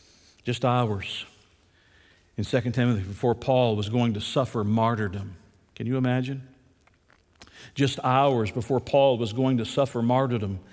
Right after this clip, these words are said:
this is what he said, chapter three, verse twelve. "All who desire to live godly in Christ Jesus will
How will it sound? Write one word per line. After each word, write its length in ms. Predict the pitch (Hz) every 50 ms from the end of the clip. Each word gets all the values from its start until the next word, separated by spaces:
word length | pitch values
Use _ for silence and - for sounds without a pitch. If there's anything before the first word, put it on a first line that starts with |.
| - - - - -
this 160 | - 131 -
is 100 | 147 123
what 160 | 113 123 120 117
he 60 | 117
said, 480 | 107 - - 123 117 113 104 95 90 - - - _ _ _ _ _ _ _
chapter 320 | - - 123 120 - -
three, 240 | 107 - 123 127 117
verse 240 | 104 101 101 92 -
twelve. 500 | - - 123 113 110 98 90 87 - - - _ - - _ _ _ _ _
"All 880 | - 120 123 127 131 139 139 143 147 151 156 147 143 120 - - - - - - _ _ _ _ -
who 140 | - 151
desire 560 | 127 127 123 110 101 127 123 127 135 135 135 127
to 80 | 127
live 320 | 123 123 131 127 104 101 101
godly 720 | 98 123 123 127 135 139 127 139 139 143 143 139 139 135 123 - - - - _
in 400 | - 147 147 147 143 139 147 143
Christ 480 | 139 - - 156 139 135 135 123 - -
Jesus 800 | 107 110 123 131 139 139 110 - 135 123 117 - - - - - - - _ _ _ _ _ _ _ _ _ -
will 720 | 127 110 107 107 113 127 147 160 151 131 113 104 92